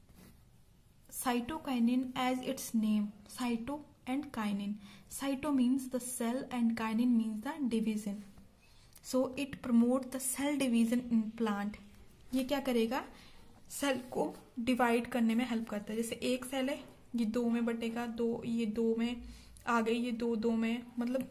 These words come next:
इस तरह, इस तरीके से ये, अ, division होती रहती है इसमें। साइटोकाइनिन जो है ये दो तरह का होता है, natural cytokinin and synthetic cytokinin।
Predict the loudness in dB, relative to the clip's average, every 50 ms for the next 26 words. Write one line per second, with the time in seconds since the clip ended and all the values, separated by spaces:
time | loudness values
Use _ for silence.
0 | -10 -16 -18 -14 -6 -4 -4 -2 -2 -2 -4 -2 -4 -4 -6 -8 -10 -4 0 2
1 | 2 2 2 0 -2 -2 -2 -2 -4 -4 -4 -6 -10 -14 -20 -20 -20 -20 -20 -20
2 | -20 -12 -8 -4 -4 -2 -2 -2 -4 -2 -2 -2 0 2 2 4 4 4 4 4
3 | 4 4 2 2 0 -2 -2 -4 -4 -4 -6 -6 -8 -6 -4 -2 -2 -2 -2 -4
4 | -10 -18 -20 -20 -20 -20 -20 -20 -20 -20 -20 -20 -20 -20 -20 -20 -20 -20 -20 -20
5 | -20 -20 -20 -20 -20 -20 -20 -20 -20 -20 -20 -20 -20 -20 -18 -10 -8 -6 -4 -2
6 | -2 -2 -2 -4 -2 0 2 4 6 6 6 6 6 6 4 4 4 2 2 0
7 | 0 -2 -6 -10 -18 -20 -20 -20 -20 -6 0 2 4 4 4 4 4 2 2 0
8 | 0 0 0 0 0 0 -2 -2 -4 -4 -4 -4 -6 -10 -18 -20 -20 -20 -20 -20
9 | -20 -20 -4 2 4 6 6 6 4 2 2 2 2 2 2 2 0 0 0 0
10 | 0 0 0 2 4 4 4 4 2 -2 -2 -2 0 0 0 0 -2 -2 2 4
11 | 6 6 6 4 0 0 0 -2 -4 -4 -6 -4 -4 -4 -2 -2 -4 -4 -4 -2
12 | 0 0 0 0